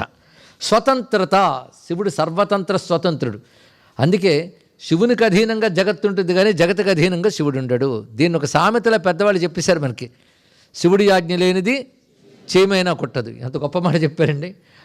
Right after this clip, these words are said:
అందుకే సర్వం ఆయన శాసనంలో ఉంటాయి. "సర్వం వశీకృతం యస్మాత్ తస్మాత్ శివ ఇతి స్మృతః." ఆయన స-, అధీనంలో సర్వము ఉంటాయి కనుకనే ఆయన స్వతంత్రుడు. తర్వాత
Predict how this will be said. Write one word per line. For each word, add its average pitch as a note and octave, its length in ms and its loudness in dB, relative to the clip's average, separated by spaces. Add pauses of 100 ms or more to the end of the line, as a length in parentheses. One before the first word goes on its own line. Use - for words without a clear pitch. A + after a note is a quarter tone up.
అందుకే D#3+ 180 4
సర్వం E3+ 300 2
ఆయన F#3+ 160 2
శాసనంలో G#3+ 520 2
ఉంటాయి. D#3 260 0
"సర్వం E3+ 440 0
వశీకృతం G#3 540 0
యస్మాత్ G3+ 600 2
తస్మాత్ G#3+ 500 0
శివ G3+ 140 0
ఇతి G#3 220 -2
స్మృతః." F#3+ 500 0 (1080)
ఆయన E3+ 400 2
స-, - 160 -10 (120)
అధీనంలో A3+ 500 4
సర్వము G3+ 420 0
ఉంటాయి F#3 320 0
కనుకనే F3 400 0
ఆయన C#3+ 380 -4
స్వతంత్రుడు. D#3+ 1080 0 (1120)
తర్వాత G3+ 280 4